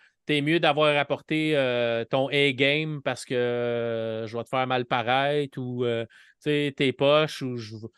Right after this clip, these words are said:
sais, je vais te démolir. » Ou, mais c'est toujours les mêmes commentaires qui reviennent. Fait qu'après ta quatrième partie, c'est comme, « Ah ouais, c'est toujours le même gars qui me crée après. » Tu sais,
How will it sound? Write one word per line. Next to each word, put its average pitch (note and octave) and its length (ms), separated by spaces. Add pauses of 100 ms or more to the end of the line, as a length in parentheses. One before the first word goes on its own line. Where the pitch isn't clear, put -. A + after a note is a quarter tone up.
(140)
sais, C3+ 220
je A2+ 100
vais B2+ 100
te A#2+ 60
démolir. » C3+ 840
Ou, C3 100 (320)
mais A#2+ 180
c'est C#3+ 180
toujours D#3+ 360
les D3+ 180
mêmes D3 320
commentaires C#3 600
qui C#3 120
reviennent. B2 460
Fait B2+ 160
qu'après B2+ 380
ta C#3 240 (200)
quatrième D#3 600
partie, E3 540 (760)
c'est C3+ 180
comme, « C3 200
Ah D#3 180
ouais, D3 340 (800)
c'est - 160
toujours E3 260
le E3 120
même C#3 280
gars D3 260
qui C#3+ 140
me A#2+ 80
crée C3+ 200
après. » C3 500
Tu - 40
sais, D3+ 220